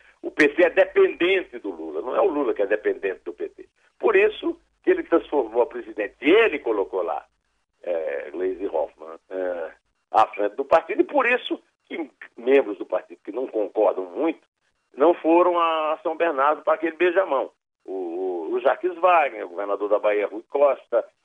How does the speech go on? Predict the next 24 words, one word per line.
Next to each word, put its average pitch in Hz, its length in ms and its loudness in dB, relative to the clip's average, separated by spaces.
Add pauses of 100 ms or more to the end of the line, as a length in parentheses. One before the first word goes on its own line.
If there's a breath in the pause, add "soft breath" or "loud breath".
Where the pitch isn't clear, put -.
(180)
o 104 160 -8
Tarso 143 480 -4
Genro, 135 580 0
né? 107 180 -8 (400)
O 123 140 2
Alívio 117 340 -2
Dutra, 139 640 0 (120)
são 117 120 -14
petistas - 600 -12
históricos 147 720 4
lá 90 120 -2
do 90 120 -8
Rio 95 80 -6
Grande 98 180 -6
do 123 140 -12
Sul, - 360 -12 (400)
não 214 200 2
foram. 117 360 2
É, 127 160 0 (100)
é 131 60 -2
por 392 220 0
isso, - 340 -2 (360)
Carolina 107 380 0
Ercolim. 104 440 -4